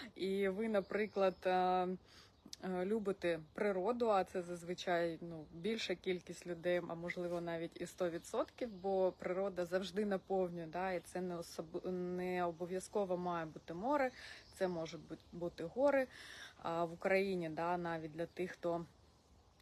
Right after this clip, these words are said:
не планує кудись виїжджати, е,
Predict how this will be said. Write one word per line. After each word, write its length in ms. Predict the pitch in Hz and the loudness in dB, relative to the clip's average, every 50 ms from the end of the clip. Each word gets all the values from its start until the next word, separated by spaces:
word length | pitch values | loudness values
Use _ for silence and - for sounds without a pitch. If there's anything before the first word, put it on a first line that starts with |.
| - - | -10 -6
не 140 | 214 196 190 | -4 -4 -2
планує 400 | - 190 190 190 190 202 202 196 | 0 0 0 0 2 0 -2 -2
кудись 400 | - - 180 165 185 185 - - | -2 -6 -2 -2 -2 -2 -2 -4
виїжджати, 640 | 175 180 175 175 170 170 185 180 170 170 - - 170 | -4 -4 -2 -2 -2 -2 -2 -2 -4 -4 -6 -6 -6
е, 500 | 165 165 170 165 165 170 170 165 165 165 | -4 -4 -4 -4 -4 -4 -6 -6 -8 -8